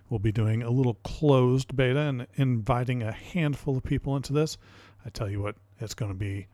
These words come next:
really, really cool when it releases. Now, you'll be able to also hear about that on our Patreon page. What are we on Patreon, Richard?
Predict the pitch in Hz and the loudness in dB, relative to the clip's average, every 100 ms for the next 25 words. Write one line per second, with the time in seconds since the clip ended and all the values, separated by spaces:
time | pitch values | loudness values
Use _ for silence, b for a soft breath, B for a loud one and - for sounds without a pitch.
0 | - 110 110 104 101 107 - 110 104 - | -12 -6 -4 -2 -4 -6 -6 -4 -4 -4
1 | 120 107 110 113 110 113 117 139 - 101 | -2 -2 -2 -4 -2 0 2 2 2 -6
2 | - B B B - 113 107 123 120 117 | -10 B B B -6 -4 0 2 2 2
3 | 123 135 139 - 139 - 156 131 123 120 | 4 6 6 4 2 4 4 6 4 4
4 | 127 131 - b b b - 107 104 101 | 2 0 -4 b b b -4 -4 -2 -4
5 | 92 - - 131 - 110 87 85 - 95 | -2 0 4 2 2 -2 -2 -2 0 -2
6 | 87 - 185 202 151 117 87 - 98 - | -2 -4 0 2 4 2 0 -2 -4 -8
7 | 95 - - 120 - 117 | -12 -12 -14 -12 -10 -10